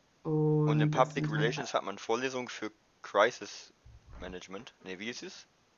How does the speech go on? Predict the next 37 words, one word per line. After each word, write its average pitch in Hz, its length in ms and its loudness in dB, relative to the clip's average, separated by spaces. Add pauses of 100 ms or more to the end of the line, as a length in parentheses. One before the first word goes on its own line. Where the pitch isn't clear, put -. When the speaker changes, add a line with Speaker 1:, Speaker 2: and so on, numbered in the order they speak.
(280)
Speaker 1:
Crisis 175 420 -2
Communication. 160 760 0
Also 156 200 0
ich 160 140 -4
Speaker 2:
Communication, - 20 -20
Speaker 1:
bin 170 100 -2
Speaker 2:
ah, 170 40 -2
okay. 170 100 -6
Speaker 1:
quasi 170 140 0
an 160 100 -4
der 160 100 -4
Fakultät 165 580 -4
für 160 120 -6
Kommunikation. 160 1080 -2
Speaker 2:
Ah. - 40 -12 (140)
Speaker 1:
Dementsprechend 156 600 0
sind 156 120 2
das 151 100 2
alles 151 220 -2
so 147 80 -6
Kommunikationskurse. 202 1300 -2
Und 175 680 -2 (480)
Crisis 170 420 -4
Communication 160 680 -4
ist 151 120 -6
halt 151 120 -8
eins - 240 -12
davon. - 460 -12 (240)
Ja, 156 120 0
es - 200 -2
bringt 170 260 0
mir 165 180 2
halt 156 160 0
jetzt 156 220 -2
so 160 120 -2
an 151 280 2
sich, 156 220 -2